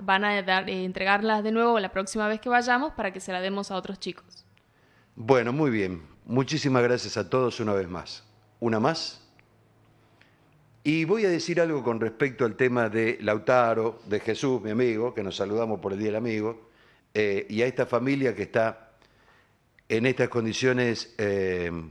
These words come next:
Speaker 2: críticas. Recibí un mail de Soledad Jetas,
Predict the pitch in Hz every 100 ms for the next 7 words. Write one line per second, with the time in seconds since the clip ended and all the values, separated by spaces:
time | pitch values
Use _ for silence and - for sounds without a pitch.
0 | - 135 120 107 90 85 - - _ _
1 | _ _ _ _ _ _ _ _ _ _
2 | _ _ _ _ _ _ _ 110 139 -
3 | 185 214 180 156 156 156 180 185 - _
4 | _ _ _ _ - 87 123 123 113 107
5 | 98 - 135 120 123 151 156 - 151 131
6 | - 92 - - -